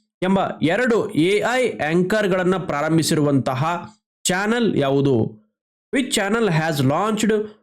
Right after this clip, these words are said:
two A I anchors, Krish and ಭೂಮಿ? ಉತ್ತರ ಆಪ್ಷನ್ ಒಂದು, ಡಿ ಡಿ ಕಿಸಾನ್ ಚಾನೆಲ್.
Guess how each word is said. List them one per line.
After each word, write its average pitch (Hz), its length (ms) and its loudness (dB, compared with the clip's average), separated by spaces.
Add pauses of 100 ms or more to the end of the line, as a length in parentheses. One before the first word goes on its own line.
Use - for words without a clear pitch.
(320)
two 262 360 0
A 185 120 0
I 208 400 -2
anchors, 202 360 0 (400)
Krish 214 500 0
and 185 180 4
ಭೂಮಿ? 151 600 2 (1120)
ಉತ್ತರ 175 360 0
ಆಪ್ಷನ್ 139 520 -2
ಒಂದು, 170 580 2 (480)
ಡಿ 233 180 2
ಡಿ 262 200 2
ಕಿಸಾನ್ 226 520 0
ಚಾನೆಲ್. 139 560 0